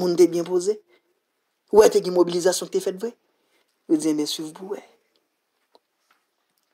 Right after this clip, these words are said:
Men mwen menm lè m ap swiv aktyalite a jan, mwen la m di, kèt. An raple tout deklarasyon Barbecue fè. Ou gen de bagay.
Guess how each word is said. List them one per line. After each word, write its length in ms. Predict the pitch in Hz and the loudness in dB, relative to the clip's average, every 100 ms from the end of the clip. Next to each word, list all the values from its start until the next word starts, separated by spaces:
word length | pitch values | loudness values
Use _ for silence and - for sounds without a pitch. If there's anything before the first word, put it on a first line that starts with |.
| - - - | -14 -12 0
Men 200 | 226 302 | 6 8
mwen 160 | 302 311 | 8 8
menm 180 | 415 392 | 6 6
lè 80 | 262 | 4
m 80 | 262 | 4
ap 80 | - | -2
swiv 640 | - - - 349 339 185 160 151 - - | -4 -6 -6 -4 -4 -4 -10 -16 -6 0
aktyalite 560 | 202 - 214 185 180 170 | 0 4 4 4 2 0
a 80 | 160 | 0
jan, 280 | 170 247 202 | 2 2 2
mwen 200 | 185 185 | 0 0
la 100 | 208 | -2
m 80 | - 226 | -4 -10
di, 160 | - - - | -12 -14 -18
kèt. 460 | - - _ - - _ _ _ _ _ _ _ _ _ _ _ _ _ _ _ _ 311 | -12 -14 _ -18 -18 _ _ _ _ _ _ _ _ _ _ _ _ _ _ _ _ 4
An 140 | 320 311 | 6 6
raple 480 | 302 277 - 262 254 233 - | 6 6 -2 -2 -2 -2 -6
tout 220 | - 262 202 | -4 -2 -4
deklarasyon 720 | 233 - 196 190 185 - 185 | -2 2 2 2 -2 -6 -4
Barbecue 400 | 170 175 175 175 | -4 -6 -12 -6
fè. 160 | - 190 | 0 2
Ou 120 | 370 | 4
gen 160 | 277 185 | 4 4
de 100 | 190 | 4
bagay. 380 | - - - | 2 -8 -16